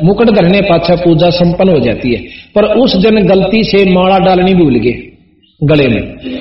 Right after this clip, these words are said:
और माला नहीं डाला, कंठी जो होती है, तो वह पूजा अधूरी है और मुकुट तार नहीं सकते। अब समस्या ये होगी रामानंद जी के मन में कि आज किस मनहूस के दर्शन करे थे कि मैं, मेरी पूजा खंडित क्यों हुई,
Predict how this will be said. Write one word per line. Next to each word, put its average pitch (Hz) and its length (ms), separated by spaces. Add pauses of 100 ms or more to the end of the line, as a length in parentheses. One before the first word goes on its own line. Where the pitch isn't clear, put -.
(140)
और 190 80
माला 208 400
नहीं 226 160
डाला, 185 280
कंठी 196 400
जो 202 120
होती 165 260
है, 175 120
तो 185 120
वह 180 180
पूजा 170 280
अधूरी 165 480
है 131 360 (260)
और 185 100
मुकुट 202 340
तार 147 320
नहीं 143 120
सकते। 175 520 (2250)
अब 220 100
समस्या 226 440
ये 233 280
होगी 214 200
रामानंद 214 480
जी 202 160
के 208 140
मन 196 240
में 214 300
कि 190 100
आज 190 320
किस 208 200
मनहूस 196 340
के 202 100
दर्शन 185 380
करे 170 220
थे 185 220
कि 180 180
मैं, 170 440
मेरी 165 140
पूजा 160 320
खंडित 151 440
क्यों 151 180
हुई, 143 500